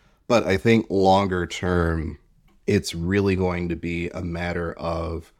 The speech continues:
what leverages video in a way that TikTok can,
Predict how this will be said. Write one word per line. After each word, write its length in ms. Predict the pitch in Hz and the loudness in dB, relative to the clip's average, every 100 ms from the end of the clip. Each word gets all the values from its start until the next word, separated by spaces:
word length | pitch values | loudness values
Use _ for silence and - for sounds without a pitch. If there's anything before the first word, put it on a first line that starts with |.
| _ - | _ -14
what 540 | 82 90 98 107 - _ _ _ _ | -10 0 2 2 0 _ _ _ _
leverages 1200 | 92 95 95 95 95 90 87 82 82 80 - - _ _ _ - | -6 -2 0 0 -2 -4 -4 -4 -6 -8 -12 -18 _ _ _ -20
video 1000 | 87 85 98 98 92 85 82 80 78 - _ - | -14 -6 -2 0 0 0 -2 -4 -8 -12 _ -6
in 140 | 87 | -4
a 60 | 82 | -2
way 220 | 85 85 | -4 -4
that 200 | 78 - | -6 -10
TikTok 520 | - - - 101 95 | -12 -12 -8 -10 -8
can, 520 | - 110 113 113 113 | -6 -2 -2 -2 -4